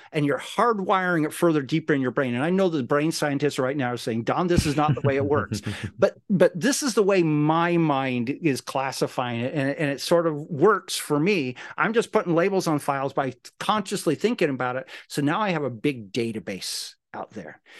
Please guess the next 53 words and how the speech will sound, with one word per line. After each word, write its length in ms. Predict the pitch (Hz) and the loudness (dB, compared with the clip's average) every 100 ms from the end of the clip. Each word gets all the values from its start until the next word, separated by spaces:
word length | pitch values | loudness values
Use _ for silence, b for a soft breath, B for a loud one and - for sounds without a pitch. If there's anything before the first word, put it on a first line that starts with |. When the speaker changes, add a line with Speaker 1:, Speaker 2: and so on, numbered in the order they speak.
| B | B
Speaker 1:
And 320 | 98 82 - | -8 -4 -2
the 40 | |
Speaker 2:
Mm-hmm. 40 | - | -2
Speaker 1:
cool 260 | - 247 | 0 0
thing 220 | - 175 139 | 0 0 0
is 160 | 120 | -2
the 100 | 123 | -6
bigger 460 | 101 110 190 240 240 | -4 0 0 0 0
your 160 | 214 | 0
database, 640 | 156 165 143 127 107 95 - | 0 0 0 -2 -4 -8 -8
think 260 | - 151 170 | -2 -2 0
about 440 | 170 156 151 - _ _ | 0 -2 -2 -6 _ _
A 160 | 135 139 | -4 -2
I 180 | 113 104 | -4 -8
right 260 | 92 85 | -12 -14
now. 340 | 90 78 - - _ | -14 -16 -18 -20 _
Okay. 160 | - 107 | 0 2
Speaker 2:
Yeah. 160 | 98 87 | 2 0
Speaker 1:
There's 180 | 135 - | -12 -2
Speaker 2:
Yep. 100 | 107 185 | 2 2
Speaker 1:
things 80 | 185 | 2
that 80 | |
are 60 | 170 | -2
trained 300 | - 170 160 | 0 0 2
on 140 | 143 | 0
seventeen 600 | 135 - 165 196 - 196 185 | -2 0 -2 -2 -2 0 2
million. 260 | 175 190 | 2 0
There's 240 | 180 131 - | 0 -4 -2
things 360 | 156 156 151 | 0 0 0
that 100 | 143 | -2
are 60 | 127 | -2
trained 280 | - 143 135 | -2 -2 -2
on 100 | 127 | -2
a 40 | |
hundred 360 | 113 170 185 156 | -2 0 0 0
and 100 | 131 | 0
seventy 320 | 139 123 123 | 0 0 0
million. 340 | 120 123 120 110 B - | 0 0 -4 -6 B -4
There 100 | 143 | -2
are 40 | 131 | 0
things 320 | 160 147 - | 2 0 0
trained 260 | - 135 131 | -2 0 0
on 160 | 123 | 0
one 180 | 120 131 | 0 -2
point 260 | - 135 127 | -2 -2 -2
seven 420 | 139 117 117 110 | -2 0 -2 2
billion. 480 | 123 123 113 95 B B B - | 2 4 0 -4 B B B 0
The 1800 | 131 135 175 - 185 165 - 156 143 135 139 185 214 247 - - - 147 | 2 4 2 2 0 2 0 0 0 2 2 2 0 -2 -4 -16 -6 -4
chat 380 | - - 143 - | -2 -4 -4 -2
G 160 | 143 | -2
P 180 | 139 143 | 0 -4
T 260 | - 143 139 | -2 -2 -2
four, 800 | - - 214 156 113 120 175 | -4 2 4 6 4 2 0